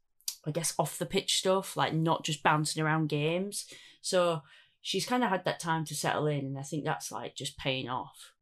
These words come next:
Um, 'cause we all, I think there wasn't really anybody that, I mean, if there was, then they'll look a fool now, but I don't think there was really anybody that doubted that she'd go there and be so good.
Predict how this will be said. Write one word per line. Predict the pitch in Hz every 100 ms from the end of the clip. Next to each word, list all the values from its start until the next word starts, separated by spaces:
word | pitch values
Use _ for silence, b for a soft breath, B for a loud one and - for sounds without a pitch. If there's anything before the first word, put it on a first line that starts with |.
| -
Um, | 135 131 127 143
'cause | - 151
we | 160 185
all, | 185 -
I | 143
think | 196 190 b b b b -
there | 175
wasn't | 180 165
really | 131 123 127
anybody | 131 127 127
that, | 110 - _ _ - -
I |
mean, | 143 131
if | 131
there | -
was, | 131 160 135 131
then | 143 135 127 135
they'll | - 139
look | 147 147
a |
fool | 147 175 175
now, | 139 139 143
but | -
I | -
don't | 156 139
think | 170 160
there | 147
was | 131 143
really | 135 135
anybody | 127 131 135 135
that | - -
doubted | 143 139 135 139 143 - _ _ _ _ _
that | 139
she'd | - 147 143
go | 143 131
there | 135 131
and | 131
be | 135 135
so | 135 135
good. | 131 143 135 147